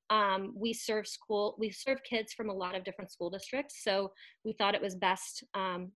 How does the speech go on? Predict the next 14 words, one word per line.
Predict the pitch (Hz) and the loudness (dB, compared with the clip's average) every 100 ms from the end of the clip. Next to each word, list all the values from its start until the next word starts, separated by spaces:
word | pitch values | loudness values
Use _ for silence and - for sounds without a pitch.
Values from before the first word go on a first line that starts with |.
| - | 2
out | 196 | 2
of | 190 | 2
an | |
abundance | 185 190 185 180 | 0 0 0 -2
of | 175 | -6
caution | - 175 170 196 | -4 -4 -4 -8
to | - | -10
just | 175 180 - _ - - | -12 -12 -16 _ -18 -12
close. | - 175 185 247 - - - - - | -2 0 0 -4 -10 -20 -20 -18 4
Um, | 220 208 208 202 202 - 208 180 | 8 10 8 4 -2 -8 -10 4
but | 262 240 | 6 8
we | 247 | 8
immediately | 233 233 262 277 277 247 226 | 8 8 10 10 10 8 6
began | 226 226 220 214 214 | 6 8 10 8 6